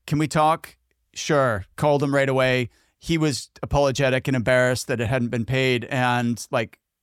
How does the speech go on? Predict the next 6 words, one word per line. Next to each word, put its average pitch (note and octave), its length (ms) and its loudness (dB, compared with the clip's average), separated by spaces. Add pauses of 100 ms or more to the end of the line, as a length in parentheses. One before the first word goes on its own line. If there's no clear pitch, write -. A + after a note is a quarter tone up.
(120)
paid B2 380 -2 (100)
almost C3 300 -2
right B2 160 0
away. G#2+ 520 -2 (120)
Um, A#2 560 2 (260)
so B2+ 500 0